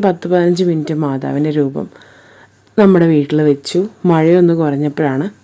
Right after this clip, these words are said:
കൊണ്ടുപോകത്തുള്ളൂ എന്ന് പറഞ്ഞ് അങ്ങനെ എല്ലാവരും കയറി നിന്നു. അപ്പോൾ വീട്ടിലുള്ളവർ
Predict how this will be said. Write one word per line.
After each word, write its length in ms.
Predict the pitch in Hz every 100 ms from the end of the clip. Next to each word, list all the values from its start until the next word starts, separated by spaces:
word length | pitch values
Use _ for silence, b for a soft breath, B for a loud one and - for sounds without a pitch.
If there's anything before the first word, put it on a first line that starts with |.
| b b b -
കൊണ്ടുപോകത്തുള്ളൂ 680 | 240 233 202 170 151 143 143 139
എന്ന് 120 | 143
പറഞ്ഞ് 200 | 139 139 139
അങ്ങനെ 160 | 143 143
എല്ലാവരും 360 | 139 139 143 160
കയറി 240 | 151 135 143 143
നിന്നു. 220 | 131 143 B B B B B
അപ്പോൾ 200 | 139 143 147
വീട്ടിലുള്ളവർ 560 | 143 151 151 151 147